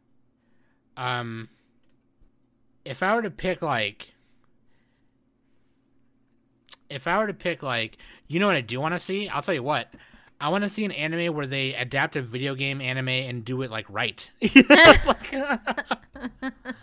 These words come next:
'cause, like, okay, so here's the thing. And here's, I'm just gonna say it. I'm just gonna say it, okay? Some people might disagree, <clears throat> but I think it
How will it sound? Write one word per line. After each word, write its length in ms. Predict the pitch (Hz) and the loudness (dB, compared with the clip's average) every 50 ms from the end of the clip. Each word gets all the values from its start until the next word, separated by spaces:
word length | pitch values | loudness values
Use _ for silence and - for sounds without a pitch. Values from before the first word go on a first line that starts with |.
| - 262 - - - - 220 - - - - - - - - 214 - - - - - - - - - - | -14 -14 -14 -14 -14 -18 -18 -18 -18 -16 -16 -16 -16 -16 -18 -18 -18 -18 -20 -20 -20 -20 -20 -18 -2 4
'cause, 220 | 254 262 247 214 | 6 6 8 8
like, 200 | 247 254 247 202 | 8 6 6 6
okay, 240 | 233 220 233 214 196 | 4 2 4 2 2
so 140 | - 208 202 | 4 4 2
here's 160 | 220 262 254 | 4 2 2
the 80 | 240 214 | 0 0
thing. 340 | - 190 147 120 104 98 95 90 - - - - - | 2 2 2 2 2 -2 -6 -14 -20 -20 -18 -10 -4
And 120 | 175 175 | 0 2
here's, 200 | 196 202 190 170 | 2 2 0 0
I'm 120 | 170 190 | -2 -4
just 120 | 180 165 - | -4 -4 -4
gonna 140 | 202 180 156 | -4 -4 -4
say 240 | - - 185 156 | -4 -2 0 0
it. 140 | 107 98 - - | -2 -2 -6 -12
I'm 100 | 139 170 | -14 -14
just 100 | - - | -10 -8
gonna 120 | 254 220 | -8 -6
say 220 | - - 269 233 | -6 -4 -4 -4
it, 240 | 131 101 - - - - | -4 -6 -8 -14 -20 -16
okay? 280 | - - 160 170 180 175 156 147 131 | -8 -6 -4 -4 -4 -6 -8 -10 -10
Some 180 | - 165 160 | -8 -8 -6
people 220 | 143 175 170 175 170 | -6 -6 -6 -6 -4
might 200 | 165 156 151 131 | -4 -4 -4 -6
disagree, 580 | 147 135 - 139 117 120 117 120 123 127 127 - _ - - - - 339 - - | -8 -10 -10 -10 -10 -8 -6 -6 -6 -8 -10 -12 _ -20 -18 -14 -12 -12 -8 -4
<clears throat> 440 | 294 269 262 233 208 - - - - | -4 -2 -2 -4 -6 -12 -14 -8 -2
but 280 | 135 127 123 117 120 - _ _ _ _ _ _ - | -2 -2 -2 -4 -10 -18 _ _ _ _ _ _ -6
I 100 | - 156 | -4 -4
think 240 | 139 - 196 220 220 | -4 -2 -4 -2 -2
it 140 | 202 147 | -4 -4